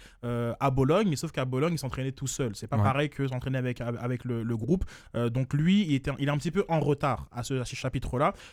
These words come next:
Speaker 1: Maintenant, il est en retard, oui, mais bon, il est p-, beaucoup plus en avance que Vrioni, que Neil ou d'autres qui sont sur les lignes de côté depuis un moment.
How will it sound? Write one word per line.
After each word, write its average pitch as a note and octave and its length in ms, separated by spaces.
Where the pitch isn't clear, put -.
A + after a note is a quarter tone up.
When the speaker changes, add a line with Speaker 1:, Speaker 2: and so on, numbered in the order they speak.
Speaker 1:
Maintenant, D#3 400
il D#3 120
est - 20
en C#3 80
retard, C#3 360
oui, F#3+ 160
mais C3+ 120
bon, C3 120
il B2 100
est A#2+ 40
p-, C3 140
beaucoup B2+ 300
plus D#3+ 120
en D3+ 60
avance C#3+ 300
que C#3 80
Vrioni, C#3 680
que C#3+ 120
Neil D#3 520
ou C#3 160
d'autres E3 260
qui C3+ 120
sont C#3 100
sur C#3 140
les C#3+ 60
lignes D3+ 100
de C#3+ 80
côté C#3 280
depuis C3+ 280
un C#3 80
moment. C#3+ 340